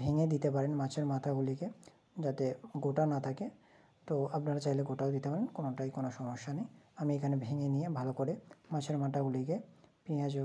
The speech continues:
টমেটোর সাথে মিক্স করে নিয়েছি এবং তারপরেই তাতে ডাল, সিদ্ধ করে রাখা ডালটি, মুগ ডালটি অ্যাড করে দিয়েছি। অ্যাড করে দিয়ে কিছুক্ষণ নাড়াচাড়া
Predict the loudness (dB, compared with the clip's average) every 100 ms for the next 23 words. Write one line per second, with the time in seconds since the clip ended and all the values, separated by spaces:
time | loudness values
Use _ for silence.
0 | -2 -2 -2 -2 -4 -4 -2 -2 -2 -4
1 | -6 -6 -6 -6 -6 -2 -2 -2 -6 -20
2 | -20 -20 -20 _ 0 2 4 6 6 4
3 | -2 -20 -20 _ _ -2 0 0 -2 -6
4 | -4 0 2 4 2 0 -2 2 2 4
5 | 2 2 0 2 2 2 0 0 0 0
6 | 0 0 -2 -4 -10 -4 -4 -2 -2 -2
7 | -2 -6 -6 -8 -10 -16 -20 -20 _ -20
8 | -20 _ _ -6 -2 2 2 2 0 -2
9 | -8 -20 -20 -6 -2 -2 -2 0 2 2
10 | 2 0 -2